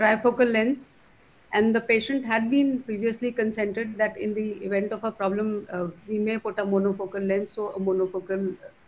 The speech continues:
lens in this case, after explanting this, uh, lens, was, uh, was, uh, put in place. But, uh, this case has basically been put to discuss the options, uh, which, uh, which are available, because if you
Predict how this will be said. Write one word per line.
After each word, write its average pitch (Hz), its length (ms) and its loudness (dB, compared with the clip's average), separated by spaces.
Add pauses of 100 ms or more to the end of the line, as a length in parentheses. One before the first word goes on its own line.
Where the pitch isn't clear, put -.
(360)
lens 190 360 0
in 190 240 0
this 196 140 -4
case, 196 280 -2
after 180 340 -6
explanting 185 720 -4
this, 180 380 -6
uh, 170 300 -10 (180)
lens, 190 440 -2
was, 175 340 -2
uh, 165 240 -8 (720)
was, 185 400 0
uh, 165 220 -4 (400)
put 196 220 -6
in 185 200 -2
place. 190 480 -4 (640)
But, 226 400 2
uh, 208 200 4
this 233 220 -2
case 269 320 0
has 294 160 0
basically 254 460 0
been 262 300 0
put 247 220 0
to 254 100 0
discuss 247 460 -2
the 240 240 -2
options, 208 720 -2
uh, 180 540 -6 (360)
which, 208 360 -6
uh, 185 260 0
which 196 240 -4
are 208 180 2
available, 196 640 0 (100)
because 196 340 -6
if 202 160 -14
you 240 240 -4